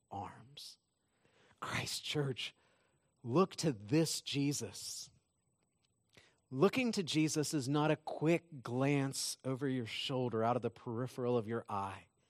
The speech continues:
When we look to Jesus and see him in his glory, he becomes the center of our vision. "Be thou my vision, O Lord of my heart. Naught be all else to me,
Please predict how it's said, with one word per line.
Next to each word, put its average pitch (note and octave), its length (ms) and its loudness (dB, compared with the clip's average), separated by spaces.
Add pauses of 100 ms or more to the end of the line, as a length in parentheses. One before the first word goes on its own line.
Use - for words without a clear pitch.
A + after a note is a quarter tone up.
(360)
When D#3 220 6
we F#3 160 6
look F3+ 440 6
to E3 140 2
Jesus E3 800 2 (300)
and D#3+ 160 4
see - 380 2
him E3+ 360 2 (220)
in E3 120 6
his D3 200 4
glory, D3+ 800 6 (560)
he F#3 200 4
becomes C#3+ 540 2
the B2+ 140 0
center C3 720 2
of B2 160 2
our A#2 180 4
vision. G2+ 460 -6 (920)
"Be D3 300 2
thou C#3 280 4
my C3 280 2
vision, B2+ 560 0
O A#2+ 100 0
Lord B2+ 500 2
of C3 140 2
my A#2+ 220 0
heart. B2+ 420 -2
Naught D3+ 440 8
be F3 160 8
all D3+ 260 12
else D#3+ 260 8
to D#3+ 100 2
me, C3 240 2